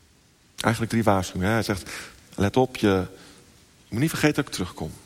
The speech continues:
Dus, dus houd een beetje netjes. Je moet ook onthouden dat je met je geloof bezig moet zijn. Zorg dat je nog een beetje vertrouwen en geloof in mij hebt. En je moet onthouden dat je er iets bij krijgt van mij." Wat krijg je dan? Nou,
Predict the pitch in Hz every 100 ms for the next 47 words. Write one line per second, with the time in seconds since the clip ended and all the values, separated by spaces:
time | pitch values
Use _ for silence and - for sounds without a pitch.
0 | - - 98 - 117 127 147 143 131 123
1 | 101 95 - - - - - - - -
2 | 117 127 147 - - - - - 117 123
3 | 113 110 110 101 92 - - - - 156
4 | - 95 92 135 139 135 - 135 143 156
5 | 180 156 127 127 - 113 104 117 113 113
6 | - 107 - 131 110 101 107 107 - 98
7 | 92 120 196 - - - - - 175 175
8 | 151 139 139 135 131 135 123 120 117 -
9 | - - - 127 - 104 110 - - -
10 | - - - - - 113 87 - - -
11 | - - _ _ _ _ _ _ _ -
12 | - - 139 131 - 139 139 92